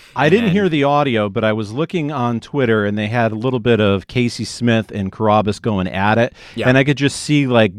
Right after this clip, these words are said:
Speaker 1: Casey's, the, uh, vein in her forehead popping.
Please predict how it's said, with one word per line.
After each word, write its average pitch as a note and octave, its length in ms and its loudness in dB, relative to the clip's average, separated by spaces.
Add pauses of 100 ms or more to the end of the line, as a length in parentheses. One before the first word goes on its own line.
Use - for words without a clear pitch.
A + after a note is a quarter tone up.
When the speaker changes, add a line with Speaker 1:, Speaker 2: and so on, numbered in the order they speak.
Speaker 1:
Casey's, A#2+ 680 0 (520)
the, G#2+ 280 2
uh, F#2 320 2
vein B2+ 440 2
in G#2+ 60 0
her G2 100 -2
forehead A2+ 500 -2
popping. A#2+ 520 -2